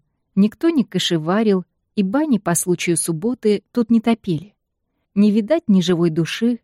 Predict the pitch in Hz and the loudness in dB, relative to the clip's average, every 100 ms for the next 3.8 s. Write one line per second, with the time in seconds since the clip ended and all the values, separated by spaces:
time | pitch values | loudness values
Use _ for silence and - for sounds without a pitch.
0 | _ _ 185 202 196 196 - 214 208 180 | _ _ -4 -2 0 0 0 -4 -2 -4
1 | 156 - _ _ _ _ _ _ - 311 | -4 -8 _ _ _ _ _ _ -4 -2
2 | 277 311 - - 254 190 165 196 185 185 | 0 -2 -2 0 4 4 4 2 2 2
3 | 180 - - 247 214 180 175 160 | 0 -2 -2 0 2 2 0 -2